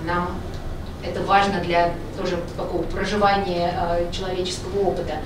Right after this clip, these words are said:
Шестьдесят четвертый выпуск как раз был посвящен практикам ремонта,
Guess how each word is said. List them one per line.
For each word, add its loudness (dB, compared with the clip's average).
Шестьдесят 6
четвертый 4
выпуск 2
как 2
раз 8
был 0
посвящен 0
практикам 2
ремонта, 8